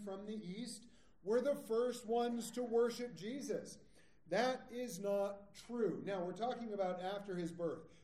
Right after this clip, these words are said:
'cause the first one to actually worship Jesus, um, was Elizabeth and John the Baptist, and we talked about that, uh, a couple weeks ago. But after he was born,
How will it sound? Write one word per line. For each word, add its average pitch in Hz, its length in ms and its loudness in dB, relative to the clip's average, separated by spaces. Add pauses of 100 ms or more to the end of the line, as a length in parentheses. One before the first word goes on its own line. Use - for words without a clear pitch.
'cause 196 160 0
the 190 100 -2
first 254 300 -2
one 214 160 0
to 190 240 -2
actually 202 300 -2
worship 180 460 -4
Jesus, 175 540 -4 (400)
um, 139 340 -2 (520)
was 156 500 0 (400)
Elizabeth 151 560 -6 (480)
and 131 180 -12
John 127 440 -8 (160)
the 127 60 -14
Baptist, 160 500 -4
and 110 100 -12
we 135 80 -10
talked 151 300 -6
about 127 260 -6
that, 127 280 -8 (380)
uh, 127 180 -6
a - 60 -16
couple 131 160 -8
weeks 202 240 -4
ago. 139 180 -4 (1080)
But 160 320 0
after 320 540 2
he 247 160 0
was 254 200 -2
born, 156 480 -4